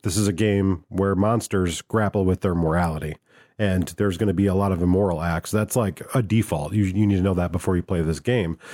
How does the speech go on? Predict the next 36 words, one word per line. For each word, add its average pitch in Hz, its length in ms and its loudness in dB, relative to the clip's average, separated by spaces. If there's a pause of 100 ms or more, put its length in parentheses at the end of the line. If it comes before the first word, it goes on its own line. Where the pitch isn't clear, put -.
(300)
But 110 140 -6
the 104 140 2
other 131 300 2
really 120 400 2
big 92 180 -2
question, 87 580 -2 (340)
and 95 240 0
where 110 160 2
I 110 40 0
was 98 280 -4 (160)
sort 92 260 -2
of 80 220 -4 (240)
in 107 120 0
a 80 120 2 (220)
spiraling 90 840 0
sort 95 340 -2
of 76 100 -4
way 92 220 2
getting 95 320 2
to, 80 300 0 (400)
this 123 340 -4
also 131 800 2
gives 104 500 0
you 104 380 4
sort 117 200 0
of, 87 160 -2
like, 101 220 -2
the, 95 360 2 (320)
the 107 100 0
pathway, 101 840 2
the, 90 180 0
the 85 220 -2
stepping 113 440 0
stones 98 400 0
to - 100 -2
follow 92 600 0